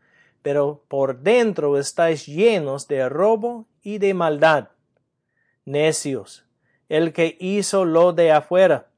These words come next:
¿no hizo también lo de adentro? Dad más bien lo que está dentro como obra de caridad,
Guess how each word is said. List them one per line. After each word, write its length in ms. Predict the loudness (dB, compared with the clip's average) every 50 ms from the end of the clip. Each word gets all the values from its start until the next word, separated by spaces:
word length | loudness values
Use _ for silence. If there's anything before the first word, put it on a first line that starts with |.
| _ _ _ _ _ _ _ _ _ -4
¿no 220 | 0 0 2 2
hizo 280 | 0 -2 -2 -4 -6 -2
también 580 | 0 0 0 0 -2 -2 -2 -2 -2 -4 -2 0
lo 220 | 2 2 2 0
de 260 | 0 -4 -4 -4 -6 -10
adentro? 720 | -8 -6 -6 -6 -6 -8 -8 -8 -8 -8 -10 -10 -10 _ _ _ _ _ _ _ _ _ _ _ _ _ _ _ _ _
Dad 360 | 0 4 6 6 6 6 4
más 420 | 2 0 2 2 2 0 -4 -8 -6
bien 400 | -2 0 2 2 0 -2 -6 -16 _ -10
lo 220 | -2 0 0 0
que 160 | 2 0 -2 -2
está 320 | -2 0 2 4 4 4
dentro 560 | 4 2 0 0 0 0 -2 -2 -4 -4 -2
como 380 | -2 -4 -4 -4 -6 -8 _ _ -4
obra 520 | -2 2 2 2 2 0 -2 -6 -6 -8 -12 -8
de 200 | -6 -6 -6 _
caridad, 720 | -2 -2 -2 -2 -2 0 2 2 2 2 0 -2 -6